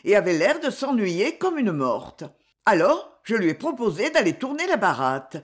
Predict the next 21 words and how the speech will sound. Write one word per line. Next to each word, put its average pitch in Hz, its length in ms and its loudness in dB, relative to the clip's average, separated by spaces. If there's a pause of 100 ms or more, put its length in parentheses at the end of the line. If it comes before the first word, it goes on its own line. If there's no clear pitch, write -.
(240)
C'est 214 140 0
le 165 120 2
jour 285 220 -2
du 226 140 -2
beurre, 151 340 2
justement, 190 680 -4 (200)
ça 220 100 0
la 170 120 2
distraira. 143 960 -4 (1000)
Monsieur 330 320 0
Jules, 156 460 2 (180)
est-il 294 380 0
avec 269 240 0
les 185 120 4
jeunes 160 280 -2
filles ? 240 440 0 (840)
Fiez-vous 254 540 2
à 196 80 6
lui 196 280 2
pour 302 220 -8
ça. 123 480 -6